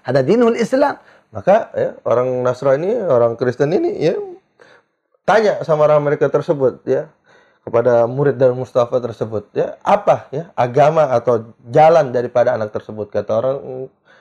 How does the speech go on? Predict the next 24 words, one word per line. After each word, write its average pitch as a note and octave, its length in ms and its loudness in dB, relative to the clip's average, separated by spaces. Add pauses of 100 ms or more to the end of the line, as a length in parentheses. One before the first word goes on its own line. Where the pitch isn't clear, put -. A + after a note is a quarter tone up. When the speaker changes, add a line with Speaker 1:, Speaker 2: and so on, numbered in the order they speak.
(220)
Speaker 2:
Amerika, C3 400 -2
eh, C3 160 4
murid C3+ 400 0 (240)
dari C3 240 0
Mustafa C3 320 -2
tersebut, G3 320 -4
"Ini, D#3+ 320 -4
ya, G#2+ 80 -6 (320)
anak G#2+ 240 -4
kecil, F#3+ 240 -4
ya, C#3 240 -2
di, A2 160 -12
ah, G2+ 480 -14
ajaran G#2 480 -4
agama G2+ 320 -6
Islam, C#3 480 -2
agamanya A2+ 480 -6
agama B2+ 240 -4
Islam." A#2+ 400 -8 (400)
Speaker 1:
هؤلاء G#3 240 6
المسيحيين F#3+ 480 2
يقولوا, A3 180 4
"لا، C4 220 0 (240)
نحن E3+ 160 0